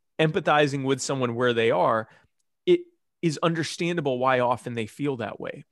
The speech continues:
But if we are to try to have any effect as a political party,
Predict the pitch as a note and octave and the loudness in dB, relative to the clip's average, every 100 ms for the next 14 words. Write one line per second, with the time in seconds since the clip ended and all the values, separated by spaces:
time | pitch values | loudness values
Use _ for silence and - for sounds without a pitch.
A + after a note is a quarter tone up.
0 | _ _ - C#3+ D3+ D#3 - D#3 D3+ D3+ | _ _ 2 2 4 2 2 0 4 4
1 | F#3 F3 - - D#3 D#3 C3 A#2+ - C#3 | 4 0 -4 -2 2 2 0 -2 -4 -4
2 | D3+ B2 - C3 A#2+ - A2 A2+ - A#2 | -2 -2 0 0 0 -2 -2 -2 -2 -2
3 | A2+ A2 G#2 - A2 G#2+ | 0 -2 -6 -4 -4 -4